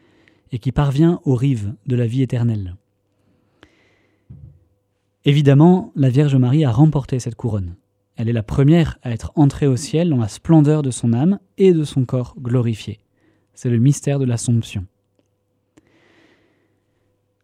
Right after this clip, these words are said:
Les privilèges de la Vierge Marie ne sont pas semblables aux privilèges du monde. Les privilèges de Marie nous annoncent la gloire future qui nous est réservée. Avec elle,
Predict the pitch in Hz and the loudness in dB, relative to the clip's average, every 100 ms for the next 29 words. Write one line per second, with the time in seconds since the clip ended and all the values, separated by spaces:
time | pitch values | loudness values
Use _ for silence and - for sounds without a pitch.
0 | _ - 131 - 151 156 180 131 110 - | _ -6 -6 0 2 4 2 0 -4 -6
1 | _ 120 123 127 151 131 127 131 196 247 | _ -4 -2 0 0 0 0 0 -2 -4
2 | - 143 127 139 196 - 151 151 127 120 | -6 -6 -2 -2 -2 0 0 0 -2 -4
3 | - 131 135 131 117 123 107 87 82 _ | -4 -2 0 0 2 0 0 -4 -12 _
4 | _ _ 139 117 113 117 151 127 117 127 | _ _ -16 -12 -6 0 0 0 0 2
5 | 143 175 127 117 160 180 147 - - _ | 4 4 4 4 6 6 2 -4 -16 _
6 | _ - 107 117 165 160 - 143 190 180 | _ -10 -6 -2 -2 -2 -10 -8 -8 -6
7 | 143 127 120 123 131 123 120 107 104 _ | -2 0 0 -2 -2 -4 -6 -8 -12 _
8 | _ _ _ _ _ _ _ 156 147 139 | _ _ _ _ _ _ _ -2 0 0
9 | 165 208 208 | -2 -2 -4